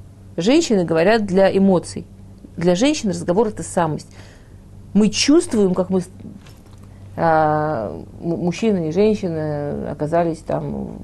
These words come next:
в приемном покое где-то. Ну, такая ситуация, лахац, да, в больнице. Приемный покой. Мужчина берет книжку с ближайшей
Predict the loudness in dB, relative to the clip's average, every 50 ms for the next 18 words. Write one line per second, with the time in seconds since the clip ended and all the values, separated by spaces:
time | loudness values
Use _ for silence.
0 | -14 -14 -14 -14 -14 -14 -14 -12 -6 0 2 4 4 4 2 0 0 0 -2 -2
1 | 0 0 0 0 0 -2 -8 -10 -10 -12 -16 -18 -18 -20 -20 -20 -20 -20 -20 -20
2 | -10 -2 0 0 0 2 0 0 2 4 4 2 2 0 -4 -10 -14 -14 -12 -10
3 | -10 -12 -12 -12 -12 -12 -8 -2 2 2 2 2 0 0 0 0 2 2 2 2
4 | 2 0 -2 -6 -6 -2 0 0 0 0 -4 -8 -12 -18 -18 -16 -14 -8 -2 0
5 | 2 2 2 0 -2 -4 -6 -8 -10 -10 -10 -12 -14 -14 -14 -18 -20 -20 -14 -4
6 | 0 2 2 2 2 0 0 -2 -4 -2 -2 -2 -4 -4 -6 -10 -16 -20 -20 -20
7 | -20 -20 -20 -20 -20 -20 -20 -20 -20 -20 -20 -20 -20 -20 -20 -20 -20 -20 -20 -20
8 | -20 -20 -20 -20 -20 -20 -20 -20 -20 -20 -20 -16 -8 -2 0 0 0 2 2 2
9 | 4 4 4 4 4 2 2 0 2 2 2 2 0 -2 -4 -2 -2 -2 -2 -2
10 | -2 -2 -2 -2 -6 -12 -18 -18 -18 -18 -16 -14 -14 -12 -10 -6 -2 0 2 4
11 | 4 4 4 2 0 -2 -2 -2 -2 -4